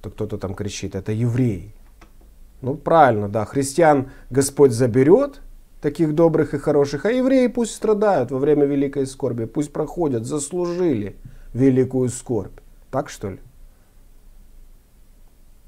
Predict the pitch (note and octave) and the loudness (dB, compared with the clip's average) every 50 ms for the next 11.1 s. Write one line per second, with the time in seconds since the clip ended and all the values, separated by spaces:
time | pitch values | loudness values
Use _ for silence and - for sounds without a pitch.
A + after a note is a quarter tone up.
0 | - - - A#2 A#2+ A#2 B2+ A2+ A2 G#2+ - - - G#2 - - - B2 A2+ A2+ | -16 -10 -6 -6 -2 -2 -2 -2 -2 -4 -6 -8 -10 -10 -8 -4 -2 -2 0 0
1 | G#2+ G2+ F#2+ G#2 G#2 G#2 G2+ G2+ G2+ F#2+ F#2+ G#2+ A2 B2 C#3+ D#3+ - - - _ | -2 -2 -2 -4 -4 -4 -4 -4 -6 -4 -4 -4 -4 -4 -6 -8 -14 -20 -20 _
2 | _ - - - - - - - - G#2+ A2 - - - B2 A#2 - - C3+ C3+ | _ -20 -20 -20 -20 -20 -20 -12 -8 -6 -6 -6 -4 -4 -4 -4 0 2 2 4
3 | B2 A#2 G#2+ G2+ G2 A2 G#2 G#2+ G2+ - G#2+ G#2 G2+ A2 A2 G#2+ F#2+ F2 E2+ - | 4 2 0 -2 -4 -4 -4 -4 -4 -4 -4 -4 -2 -2 -2 -2 -4 -6 -10 -8
4 | - - G#2+ G2 F2+ F2 E2 F2 E2 D#2+ - - F2+ F2 - - - - - - | -6 -6 -4 -6 -6 -8 -10 -12 -12 -14 -14 -16 -18 -18 -20 -20 -20 -20 -20 -14
5 | - - A2+ B2 - - - - - - - - - - - - - - - - | -10 -8 -6 -6 -8 -10 -16 -20 -20 -20 -20 -20 -20 -20 -20 -20 -20 -20 -20 -20
6 | - - - - C3 D3 D3+ D#3+ G3 G3+ D#3+ D#3 A#2+ C3 B2+ B2+ B2 B2+ B2+ A#2+ | -20 -12 -2 2 2 4 6 6 6 8 6 6 4 4 2 4 4 4 2 2
7 | A#2+ A#2 A#2 C3 C3 B2 A#2 A#2 A2+ A#2+ A#2 G#2+ - - G#2+ G2+ - G#2+ G#2 - | 0 0 0 0 2 2 2 2 2 0 0 -2 -4 -6 -8 -8 -6 -8 -8 -8
8 | A2 G2+ - - B2+ A#2+ - F#2+ - - A2 G#2 - G2+ - G#2+ G#2 G#2 G2+ G2 | -10 -10 -8 -6 -6 -6 -6 -8 -6 -6 -6 -4 -6 -6 -6 -6 -4 -4 -4 -4
9 | G2+ G2 F2 - - - - - _ _ - - - C#3 C3 A#2 B2 C3 C#3 C#3 | -4 -6 -6 -8 -12 -16 -20 -20 _ _ -20 -4 0 2 2 4 4 2 4 4
10 | F3+ E3+ D#3 D3 C3 C3+ C3 C3+ - - C3+ B2+ C#3 A#2+ A2 - - - A#2 G#2 | 4 6 6 6 4 4 0 -2 -4 -6 -4 -2 -2 -4 -4 -4 -4 -4 -4 -4
11 | - | -6